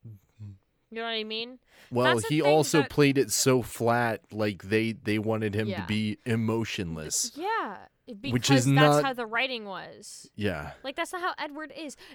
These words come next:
Speaker 2: And even
Speaker 1: That's
Speaker 2: then,
Speaker 1: the
Speaker 2: like,
Speaker 1: worst.
Speaker 2: with that, wi-, with how they wanted it, I think he even managed, like, still to put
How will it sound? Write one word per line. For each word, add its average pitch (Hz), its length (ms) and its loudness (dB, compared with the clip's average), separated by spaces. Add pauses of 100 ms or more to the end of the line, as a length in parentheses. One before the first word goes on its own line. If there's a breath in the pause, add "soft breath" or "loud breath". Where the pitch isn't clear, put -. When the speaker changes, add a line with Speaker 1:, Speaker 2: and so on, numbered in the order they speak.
Speaker 2:
And 330 160 -6
even 339 280 -4
Speaker 1:
That's - 160 0
Speaker 2:
then, 277 160 0
Speaker 1:
the 262 100 0
Speaker 2:
like, 113 100 -2
Speaker 1:
worst. 123 220 0
Speaker 2:
with - 260 0
that, 226 460 0
wi-, 240 360 -4
with 240 240 -6
how 233 240 -6
they 233 160 -8 (160)
wanted 208 400 -10
it, 320 140 -6
I 240 100 -2
think 320 300 -12
he 330 120 -8 (140)
even 262 380 -14
managed, 240 600 -10
like, 220 180 -12
still 240 600 -10
to 214 160 -14 (120)
put - 260 -16